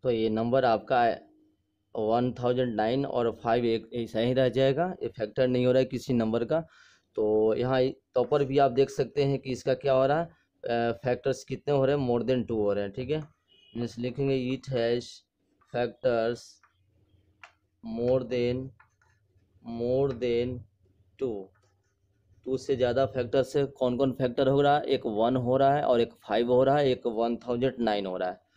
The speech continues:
ठीक है। तो it is a factors more than two, hence ये बोल देंगे it, it is also, it is also क्या बोलेंगे, also composite number, कंपोजिट नंबर हो जाएगा,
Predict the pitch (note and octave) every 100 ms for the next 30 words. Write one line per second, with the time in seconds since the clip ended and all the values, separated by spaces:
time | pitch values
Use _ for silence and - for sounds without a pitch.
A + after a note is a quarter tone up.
0 | _ _ _ - C3 E3+ E3+ - _ -
1 | B2 B2 B2+ C#3 C#3 B2 B2 C#3 - C3
2 | C3 C3+ B2 C3+ A#2 D#3+ B2 B2+ - _
3 | _ A#2+ B2 A#2+ A#2 A2+ B2 C3 C#3 C#3+
4 | B2+ B2 C3 B2 - A#2+ - B2+ C3 B2
5 | A#2+ A#2 A#2 D3+ C#3+ B2+ C3+ _ _ _
6 | - B2 B2+ - C3+ A#2 B2+ - A#2 A#2+
7 | A#2+ - C#3 C3 C3+ B2 B2+ B2+ C3+ -
8 | A2+ A#2 A2+ C#3 C#3 A#2 A2 G2+ G#2+ G#2
9 | G2+ - G2 F#2 F#2 F#2+ _ _ _ _
10 | _ _ _ _ _ _ _ _ _ _
11 | _ _ _ _ - A2+ A2 G2 G#2+ A2
12 | B2 F3+ - A2+ G2+ F#2+ F#2 F#2 F#2 -
13 | F#2+ F#2+ F#2 _